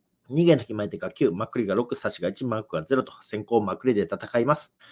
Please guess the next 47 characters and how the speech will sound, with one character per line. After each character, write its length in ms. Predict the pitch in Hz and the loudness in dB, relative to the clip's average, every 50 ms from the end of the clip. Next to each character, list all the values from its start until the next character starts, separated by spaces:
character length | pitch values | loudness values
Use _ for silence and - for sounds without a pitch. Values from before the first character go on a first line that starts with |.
| - - - - - - | -20 -20 -20 -20 -6 2
ま 100 | 208 247 | 6 10
あ、 40 | 233 | 10
A 140 | 254 311 311 | 10 10 10
級 120 | - 311 | 2 4
か 120 | - 277 | 6 8
ら 100 | 196 151 | 8 8
ね、 120 | 143 160 160 | 8 6 2
上 240 | 147 123 139 151 156 | 2 4 6 6 8
が 80 | 170 165 | 6 4
っ 40 | |
て 80 | 165 165 | 4 2
き 100 | 156 156 | -4 -4
て 80 | - 170 | -4 -2
ま 100 | 185 185 | -2 -4
す 100 | - - | -4 0
け 80 | 202 | 2
れ 100 | 170 123 | 2 4
ど、 160 | 110 127 - - 127 | 4 2 0 -2 -6
し 160 | - - - _ | -6 -6 -12 _
っ 20 | |
か 120 | - - | -4 -2
り 100 | 185 170 | -2 0
と 120 | 147 131 117 | 2 0 0
ね、 320 | 127 - - - 110 113 | -2 -4 -6 -6 -6 -4
こ 140 | 110 120 110 | -4 -6 -4
こ 80 | - 107 | -2 -2
も 80 | 101 | -2
主 140 | 101 - 127 | -2 -2 0
導 120 | 131 120 | 0 0
権 140 | 104 104 98 | 0 -2 -2
取 120 | - 120 98 | -2 -4 -2
っ 40 | |
て 60 | - 104 | -2 -4
い 60 | 98 | -4
く 80 | 123 | -2
ん 20 | 113 | -4
じ 60 | 107 | -4
ゃ 20 | 98 | -4
な 80 | 101 | -4
い 60 | 104 95 | -4 -6
か 100 | 98 98 | -6 -6
な 80 | 95 | -4
と 80 | 85 95 | -4 -4
思 160 | 95 101 101 | -4 -4 -4
い 20 | |
ま 120 | 101 110 110 | -4 -4 -4
す。 260 | - - - - _ | -4 -6 -12 -14 _